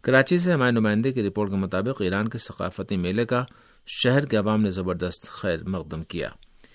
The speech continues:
کراچی آرٹ کونسل میں ایران کے ثقافتی میلہ چار فروری تک جاری رہے گا۔ ایران کے اعلیٰ قومی سلامتی کونسل کے سیکریٹری نے عراق سے امریکی فوجیوں کے انخلا کو ان کے پورے علاقے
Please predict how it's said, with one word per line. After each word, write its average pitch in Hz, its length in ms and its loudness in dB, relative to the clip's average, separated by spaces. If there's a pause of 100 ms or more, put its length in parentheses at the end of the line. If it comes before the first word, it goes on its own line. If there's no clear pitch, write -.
(200)
کراچی 127 380 2
آرٹ 156 200 4
کونسل 131 360 0
میں 110 100 2
ایران 113 260 2
کے 107 120 -2
ثقافتی 95 540 -4
میلہ 104 320 -2
چار 110 260 -2
فروری 113 400 -6
تک - 460 -10
جاری 85 260 -4
رہے - 240 -14
گا۔ 62 120 -10 (1700)
ایران 120 300 6
کے 135 120 4
اعلیٰ 139 220 8
قومی 139 220 4
سلامتی 135 380 2
کونسل 151 360 2
کے 165 120 2
سیکریٹری 123 520 0
نے 147 260 2
عراق 110 260 4 (120)
سے 160 80 2
امریکی 110 360 0
فوجیوں 110 420 -2
کے 120 100 -2
انخلا 104 340 -2
کو 147 120 -4
ان 117 100 -2
کے 104 100 -2
پورے 101 300 0
علاقے 92 280 0